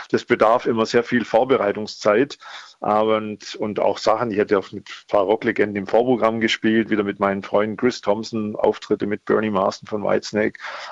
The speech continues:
alles fiel flach und somit war genügend Zeit eben,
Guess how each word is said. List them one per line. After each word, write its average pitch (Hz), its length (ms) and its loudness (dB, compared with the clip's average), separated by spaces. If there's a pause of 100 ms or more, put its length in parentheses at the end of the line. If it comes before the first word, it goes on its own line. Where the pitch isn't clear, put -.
alles 120 340 4
fiel 107 300 -2
flach 110 420 2
und 117 160 -6
somit 104 300 -4
war 107 320 2
genügend 110 480 -2
Zeit 110 300 2
eben, 110 360 0